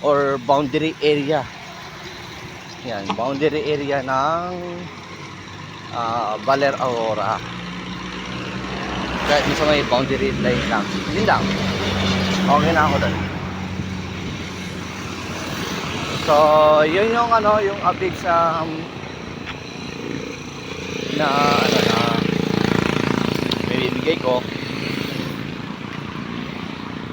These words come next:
Then, mamaya na lang ulit. Bibigay ako ng, ano, mga iba pang updates kung ano pa man yung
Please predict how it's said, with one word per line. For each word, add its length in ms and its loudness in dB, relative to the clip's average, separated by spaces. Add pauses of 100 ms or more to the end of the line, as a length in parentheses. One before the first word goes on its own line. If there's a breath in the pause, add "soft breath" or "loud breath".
(720)
Then, 500 6 (1160)
mamaya 320 6
na 100 6
lang 60 4
ulit. 240 6 (400)
Bibigay 320 2
ako 160 2
ng, 160 -2
ano, 120 -4 (1600)
mga 140 -2 (100)
iba 80 2
pang 240 0
updates 440 0 (200)
kung 240 6 (160)
ano 160 2
pa 160 0
man 160 -2
yung 240 -6